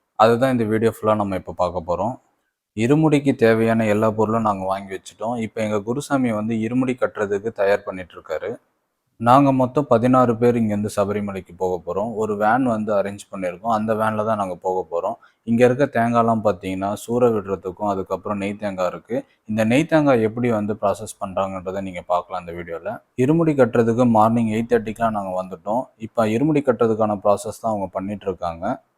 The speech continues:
இந்த ப்ராசஸ் முடிஞ்சதுக்கப்புறம் பார்த்தீங்கன்னா, எல்லா சாமிக்கும் வந்து இருமுடி தனித்தனியா கட்டுவாங்க. முதல்ல பார்த்தீங்கன்னா, கன்னிசாமிக்கு தான் கட்டுவாங்க. இப்ப பார்த்தீங்கன்னா, நெய் தேங்காய் எப்படி ப்ராசஸ் பண்றாங்கன்றத பாருங்க.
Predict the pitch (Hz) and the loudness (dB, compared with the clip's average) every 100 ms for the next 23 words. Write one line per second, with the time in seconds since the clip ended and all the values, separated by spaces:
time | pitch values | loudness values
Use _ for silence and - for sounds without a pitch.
0 | _ _ _ _ _ _ 123 123 123 131 | _ _ _ _ _ _ 0 2 6 8
1 | 151 165 - 123 127 127 120 110 113 110 | 8 4 0 0 2 4 2 2 -2 -2
2 | 104 98 101 98 101 98 104 123 123 123 | -2 -4 -6 -4 -4 -4 0 2 2 2
3 | 117 117 113 107 107 107 104 107 104 101 | 2 0 -2 -4 -2 -2 -2 -4 -6 -8
4 | 98 95 98 95 85 90 85 85 104 127 | -10 -10 -10 -10 -10 -6 -6 -6 -8 -8
5 | _ _ 107 110 151 147 135 120 123 120 | _ _ -2 2 4 4 4 2 0 2
6 | 110 113 110 104 98 101 98 92 87 87 | 0 0 0 -2 -4 -6 -8 -8 -6 -6
7 | 85 104 110 110 123 131 135 131 123 123 | -6 -6 -4 0 2 2 2 0 0 0
8 | 120 113 123 127 117 104 101 107 - 98 | 0 -2 -2 -2 0 -2 -2 -8 -4 -4
9 | 101 - 104 95 98 92 98 98 95 90 | -4 -14 -10 -4 -2 -2 -6 -4 -2 -2
10 | 87 | -4